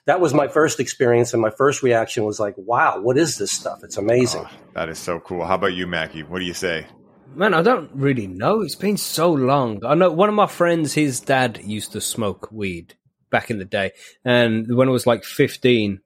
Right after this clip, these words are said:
Speaker 3: we went round to his dad's house 'cause his parents were separated, went to his dad's house. And, you know, we, uh, took some of his weed out of the drawer.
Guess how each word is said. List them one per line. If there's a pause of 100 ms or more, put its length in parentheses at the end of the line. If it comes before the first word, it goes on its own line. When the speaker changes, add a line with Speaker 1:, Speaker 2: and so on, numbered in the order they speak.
Speaker 3:
we
went
round
to
his
dad's
house
'cause
his
parents
were
separated,
went
to
his
dad's
house. (480)
And,
you
know,
we,
uh,
took
some
of
his
weed
out
of
the
drawer.